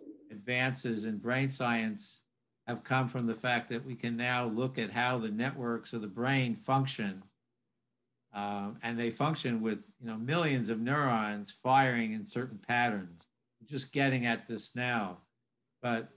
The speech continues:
I've been pushing people for years, and I haven't gotten any good takers yet, to kind of apply these technologies to try and understand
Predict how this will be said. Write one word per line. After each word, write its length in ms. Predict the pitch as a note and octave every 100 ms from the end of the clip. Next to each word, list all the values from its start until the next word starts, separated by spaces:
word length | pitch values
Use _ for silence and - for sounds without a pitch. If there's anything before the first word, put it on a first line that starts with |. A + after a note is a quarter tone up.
| -
I've 160 | E3+
been 160 | F#3+ C#3
pushing 400 | D#3 D#3 C#3+ B2+
people 340 | C#3+ C3+ B2
for 160 | A#2 A#2+
years, 720 | A#2+ D3 D#3 C3 A2+ A2+ A2 A#2+ _ _ _ _ A#2+
and 220 | A#2 A#2
I 40 |
haven't 340 | A2+ C#3 G3+ E3+
gotten 180 | D#3+ C#3+
any 140 | C#3
good 220 | C3 C#3+
takers 420 | C3+ D3 D#3 C3 A2
yet, 360 | A#2 A2 A2 _ _ _ _ _ -
to 60 |
kind 240 | C3+ C#3+ C3+
of 100 | B2
apply 440 | A#2+ - C#3+ D3
these 240 | C#3 C3+ C3+
technologies 920 | C3 B2+ C3 D3 D#3 B2 A2 A#2 -
to 80 | A#2+
try 240 | C#3 C#3+
and 80 | C#3
understand 840 | C3+ B2+ - C#3 C3 B2+ B2 A#2+